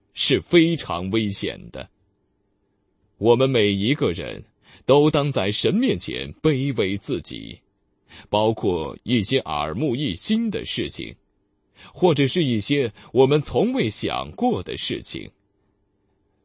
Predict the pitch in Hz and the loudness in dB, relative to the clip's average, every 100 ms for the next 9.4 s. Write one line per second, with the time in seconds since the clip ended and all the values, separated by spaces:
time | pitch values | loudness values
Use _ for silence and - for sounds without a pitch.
0 | _ - 104 101 113 135 98 - 123 113 | _ 0 2 2 0 0 0 0 -2 -2
1 | - 98 226 233 71 147 - 131 60 - | -4 -2 -2 -4 -8 -8 -4 -4 -4 -4
2 | 113 98 92 - - _ _ _ - - | -4 -4 -6 -10 -14 _ _ _ -20 -14
3 | - 120 120 117 - 131 170 110 - 90 | -2 0 0 -2 -2 0 0 -2 -4 -4
4 | 180 262 269 87 64 - - 104 131 127 | -4 0 0 0 -6 -14 -8 0 2 2
5 | 131 - 92 180 185 85 160 131 - 240 | -2 -4 -2 -2 -2 -2 -2 -2 0 -2
6 | 170 64 69 - _ - - - - 277 | -2 -6 -8 -10 _ -20 -14 -6 0 2
7 | 139 - 76 80 101 - _ - - 110 | 2 0 -4 -2 -2 -2 _ -10 -2 2
8 | 160 202 170 - 117 107 101 - 80 62 | 4 2 -2 -4 -2 -2 -2 -4 -4 -8
9 | 82 104 82 65 | -6 -4 -4 -6